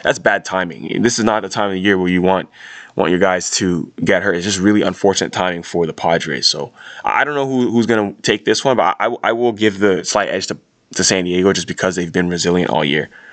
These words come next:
So I, I'll take the Padres in that, in that one. That begins Wednesday,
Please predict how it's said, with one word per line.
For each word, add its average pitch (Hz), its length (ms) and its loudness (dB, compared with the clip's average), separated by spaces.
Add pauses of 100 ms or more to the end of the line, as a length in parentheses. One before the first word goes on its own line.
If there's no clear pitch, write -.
(180)
So - 100 -2
I, 92 80 2
I'll 113 180 0
take 117 140 -8
the 101 80 -4
Padres 90 400 -2
in 80 80 -4
that, 87 240 0 (340)
in - 80 0
that 87 200 -2
one. 55 200 -8
That 98 140 -2
begins 95 320 0
Wednesday, 90 420 0